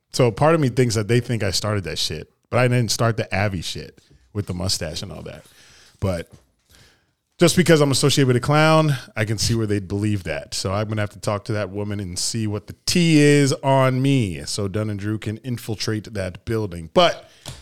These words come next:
my real first apology goes to Jags fans for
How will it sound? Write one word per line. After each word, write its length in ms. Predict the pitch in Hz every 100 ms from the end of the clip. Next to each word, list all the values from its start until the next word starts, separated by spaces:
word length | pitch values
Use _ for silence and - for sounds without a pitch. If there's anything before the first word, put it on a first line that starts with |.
| - -
my 160 | 127
real 720 | 131 123 208 220 156 110 87 - _ _ _
first 300 | - 165 -
apology 720 | 120 120 120 120 113 120 123 123 _ _ _ _ _
goes 240 | 143 139 -
to 120 | 139
Jags 440 | 123 127 123 120
fans 420 | - 120 110 104
for 340 | - 110 101